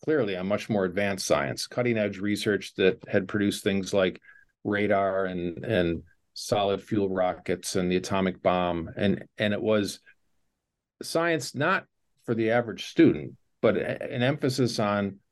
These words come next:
science that would recruit and train new research scientists who could contribute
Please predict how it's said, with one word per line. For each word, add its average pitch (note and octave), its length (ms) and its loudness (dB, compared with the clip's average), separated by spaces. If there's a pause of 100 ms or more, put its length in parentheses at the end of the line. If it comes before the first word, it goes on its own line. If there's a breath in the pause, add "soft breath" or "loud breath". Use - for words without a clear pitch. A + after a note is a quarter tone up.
(120)
science B2+ 520 0
that A2+ 120 0
would G#2 200 2
recruit A2 480 2
and G#2 200 -2
train A#2 460 -2
new B2 200 2
research A2+ 600 -4
scientists E2+ 540 -2
who G2+ 120 2
could F#2+ 200 -6
contribute G2+ 520 0